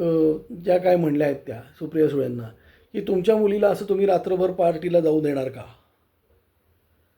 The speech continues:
मला संजय राऊतांबद्दल बोलायचं नाही, संजय राऊत पुरोगामीच्या पुरोगामी आहेत ते,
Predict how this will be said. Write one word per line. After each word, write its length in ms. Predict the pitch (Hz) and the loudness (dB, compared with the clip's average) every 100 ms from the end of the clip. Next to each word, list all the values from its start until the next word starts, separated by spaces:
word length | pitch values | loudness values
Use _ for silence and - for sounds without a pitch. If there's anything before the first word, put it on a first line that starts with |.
| _ _ _ _ _ _ _ _ _ _ _ _ _ _ _ _ _ - | _ _ _ _ _ _ _ _ _ _ _ _ _ _ _ _ _ -6
मला 160 | 156 165 | 0 2
संजय 300 | 175 160 175 | 4 4 6
राऊतांबद्दल 600 | 175 175 175 170 160 170 | 4 2 -2 -2 -2 -2
बोलायचं 340 | 160 156 156 | 0 0 0
नाही, 140 | 139 | -4
संजय 320 | 135 156 156 165 | -4 -2 0 0
राऊत 180 | 160 | 0
पुरोगामीच्या 640 | 165 160 151 170 175 170 185 | -2 -2 0 2 2 0 -2
पुरोगामी 460 | 165 143 127 110 104 | 0 0 0 -4 -8
आहेत 120 | 101 | -14
ते, 140 | - | -20